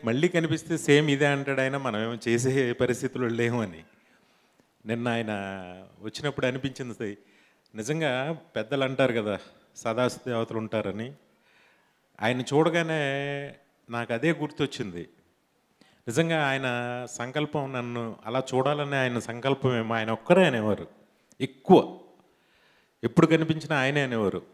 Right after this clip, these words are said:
"నువ్వు సూపర్, సూపర్గా సక్సెస్ అవుతావు, నువ్వు చేయి బాసు, చేయి బాసు" అని. ఆయనకి కూడా ఈ వేదికని నేను వాడుకుని ఆయనకి కూడా థ్యాంక్స్ చెప్తున్నాను.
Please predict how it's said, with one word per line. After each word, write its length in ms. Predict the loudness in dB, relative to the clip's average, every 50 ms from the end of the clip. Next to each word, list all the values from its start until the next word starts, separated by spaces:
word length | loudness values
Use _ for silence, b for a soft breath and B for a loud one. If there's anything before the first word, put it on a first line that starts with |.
| _ _ _ _ _ -10 -6
"నువ్వు 200 | -4 -4 -4 -4
సూపర్, 540 | -4 -2 -4 -2 -2 -2 -4 -4 -6 -8
సూపర్గా 520 | -8 -6 -6 -6 -2 -2 -2 0 0 -2 -2
సక్సెస్ 440 | -2 -4 -6 -6 -6 -6 -4 0 0
అవుతావు, 300 | 0 0 0 -4 -6 -6
నువ్వు 220 | -6 -2 2 4
చేయి 100 | 4 4
బాసు, 280 | 4 2 0 0 -4 -8
చేయి 220 | -8 -6 -6 -4
బాసు" 220 | -4 -4 -6 -8
అని. 300 | -12 -18 -20 _ b b b b b b b b b b b b b b b b b b b b b
ఆయనకి 300 | -4 -2 -2 -2 -2 -2
కూడా 360 | 2 4 4 4 4 2 0 -4 -10 -20 -18 -10 -6
ఈ 240 | -4 -2 0 2 2
వేదికని 560 | 2 2 2 0 -2 -4 -6 -8 -8 -8 -10 -12 _ _ _ _ _ _ _ _ _ _ _ _ _ -8
నేను 480 | -6 -4 -4 -4 -4 -8 -8 -10 -12 -18 -20 _ _ _ _ 2
వాడుకుని 520 | 4 4 4 2 0 -2 -4 -6 -6 -6
ఆయనకి 360 | -4 -2 0 0 0 -2 -2
కూడా 160 | -2 -2 -2 -2
థ్యాంక్స్ 480 | 0 0 0 0 0 -2 -6 -4 -4
చెప్తున్నాను. 680 | -4 -4 -4 -8 -8 -8 -6 -8 -10 -12 -12 _ _